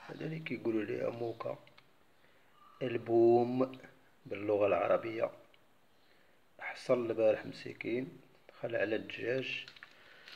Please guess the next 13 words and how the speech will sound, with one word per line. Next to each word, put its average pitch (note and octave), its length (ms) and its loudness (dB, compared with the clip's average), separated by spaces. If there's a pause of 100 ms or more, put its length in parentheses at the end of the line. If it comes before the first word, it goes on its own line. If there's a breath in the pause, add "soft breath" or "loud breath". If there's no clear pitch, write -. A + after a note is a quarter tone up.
(680 loud breath)
أنا A2 320 0
ما G2 200 -8
كنتش - 380 -4
باغي A#2+ 420 -6
نشدو، - 640 -6
ولكن - 440 -6
هو G#2+ 260 -6
دخل - 280 -8
هجم A#2 360 -8
عليا، G2 360 -4
والهاجم G#2+ 540 -4
كيموت G#2+ 400 -8
شرع. - 300 -4